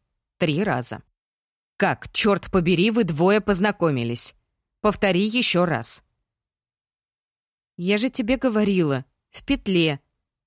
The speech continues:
Фон была подавлена из-за меня. Я это чувствовала. Она несколько раз упоминала Брайса и каждый раз говорила, что свидание у них прошло хорошо.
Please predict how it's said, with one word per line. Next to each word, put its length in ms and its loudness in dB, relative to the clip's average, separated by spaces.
Фон 260 0
была 200 2
подавлена 640 -2
из-за 220 -2
меня. 320 -2
Я 240 2
это 160 -2
чувствовала. 680 -4
Она 200 0
несколько 520 0
раз 200 0
упоминала 520 0
Брайса 400 0
и 80 0
каждый 320 -2
раз 220 0
говорила, 420 0
что 160 -6
свидание 540 0
у 40 0
них 200 -4
прошло 360 -2
хорошо. 540 -4